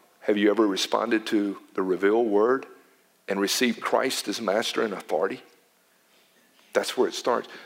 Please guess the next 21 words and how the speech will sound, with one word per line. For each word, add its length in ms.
Do 80
you 200
ever 160
pick 260
up 160
the 100
rhema 320
sayings 400
of 140
God? 380
Then 120
I 80
don't 140
know 120
if 120
you're 80
saved. 600
Don't 200
have 180
this 200
false 460